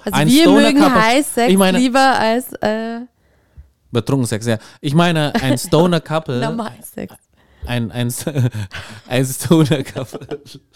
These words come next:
Speaker 2: Es gibt bei uns nur betrunken Sex oder High Sex. <laughs>
Speaker 1: Das stimmt überhaupt nicht.
Speaker 2: Nee, ich weiß. Es gibt auch, äh,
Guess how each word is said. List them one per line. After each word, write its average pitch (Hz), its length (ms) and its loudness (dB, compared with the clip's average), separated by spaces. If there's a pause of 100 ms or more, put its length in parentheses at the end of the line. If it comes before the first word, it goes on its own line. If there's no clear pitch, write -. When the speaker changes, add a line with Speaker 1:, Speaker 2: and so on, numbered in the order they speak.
(600)
Speaker 2:
Es - 120 -10
gibt 127 160 -4
bei 135 120 2
uns 135 180 2
nur 185 100 6
betrunken 160 440 2
Sex 180 240 -2
oder 170 240 2
High 123 180 -2
Sex. - 360 -6 (240)
<laughs> 220 60 0 (1000)
Speaker 1:
Das 311 140 -4
stimmt 311 320 -2 (100)
überhaupt 208 420 -4
nicht. 214 180 -2
Speaker 2:
Nee, 131 220 2
ich 139 180 -2
weiß. 104 560 -4 (2250)
Es - 140 -16
gibt 123 220 -6
auch, 104 340 -4
äh, 95 540 -8